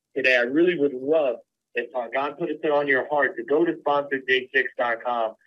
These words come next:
and make a contribution, whatever you can afford, twenty bucks a month, fifty bucks a month. You know, we've got packages on there, and it goes directly to the January Sixers. I've been doing this for years. We put out our transparency reports.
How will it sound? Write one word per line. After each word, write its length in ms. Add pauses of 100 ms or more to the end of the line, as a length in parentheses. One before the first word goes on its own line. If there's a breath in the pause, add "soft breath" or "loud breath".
(140 loud breath)
and 140
make 200
a 60
contribution, 680
whatever 280
you 100
can 140
afford, 520 (220)
twenty 200
bucks 340
a 40
month, 280 (100)
fifty 280
bucks 300
a 40
month. 300 (260 soft breath)
You 60
know, 80
we've 200
got 240
packages 640
on 200
there, 360 (100)
and 100
it 100
goes 240
directly 560
to 120
the 180
January 480
Sixers. 420
I've 140
been 160
doing 260
this 140 (120)
for 100
years. 480 (220 loud breath)
We 120
put 220
out 180
our 120
transparency 840
reports. 560